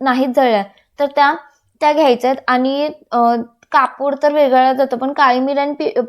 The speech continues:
पिवळी मोहरी जी आहे ती जशात तशी राहू शकते. दुसऱ्या दिवशी तुम्हाला काय करा, हा दिवा विझल्यानंतर या, याच दिव्यामध्ये तुम्हाला हा उपाय करायचा आहे.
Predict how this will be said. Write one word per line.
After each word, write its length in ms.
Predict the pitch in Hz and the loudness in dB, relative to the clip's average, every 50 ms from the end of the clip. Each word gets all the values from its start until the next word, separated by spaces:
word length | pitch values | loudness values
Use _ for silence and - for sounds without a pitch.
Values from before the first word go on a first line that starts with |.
| 247 _ - | -8 _ -6
पिवळी 280 | 302 285 262 254 262 | -4 -2 -2 -2 0
मोहरी 300 | 262 269 285 277 262 262 | 0 0 0 0 0 0
जी 120 | 233 240 285 | -2 0 0
आहे 160 | 247 214 202 - - _ _ _ _ - | 0 -2 -2 -6 -12 _ _ _ _ -4
ती 260 | 320 330 254 262 254 | -4 -2 -2 0 2
जशात 320 | 294 277 277 277 294 294 294 294 - | 2 2 2 0 -2 -4 -2 -2 -2
तशी 260 | 285 285 285 320 320 | -4 -2 -2 -2 0
राहू 220 | 311 302 254 247 262 | 2 2 2 2 0
शकते. 440 | - 269 240 - - 196 196 - _ _ _ _ _ 233 | -2 -6 -8 -8 -8 -10 -10 -12 _ _ _ _ _ -6
दुसऱ्या 280 | 262 269 - 269 269 | -6 -4 -2 -2 -2
दिवशी 220 | 269 311 302 330 320 | -2 -2 -4 -4 -4
तुम्हाला 280 | - 294 285 277 277 | -2 -2 -2 -2 0
काय 120 | 277 277 269 | -2 -2 -2
करा, 120 | 269 262 | -2 -2
हा 120 | 262 277 | -2 -2
दिवा 300 | 277 262 294 285 285 277 | -2 -2 0 2 2 2
विझल्यानंतर 800 | 285 277 285 269 214 240 247 247 247 247 240 226 208 - 233 262 294 - _ _ _ _ _ _ _ _ - | 0 0 -2 -4 -2 0 0 0 0 -2 -4 -6 -6 -4 -4 -6 -6 -8 _ _ _ _ _ _ _ _ -14
या, 260 | - - 294 302 311 320 320 - - _ _ - 285 | -2 2 4 4 4 4 0 -4 -20 _ _ -2 2
याच 240 | 302 311 330 302 | 2 2 2 2
दिव्यामध्ये 440 | 277 311 294 277 262 262 254 240 262 262 | 0 0 2 2 2 2 2 0 0 0
तुम्हाला 280 | 277 262 254 247 254 269 | 0 0 0 0 0 2
हा 80 | 302 | 0
उपाय 280 | 285 269 - 226 220 220 | 0 2 2 2 2 2
करायचा 360 | 220 226 214 208 196 208 214 | 2 0 -2 -2 -2 -2 -4
आहे. 400 | 208 185 180 180 - _ _ | -4 -4 -4 -8 -12 _ _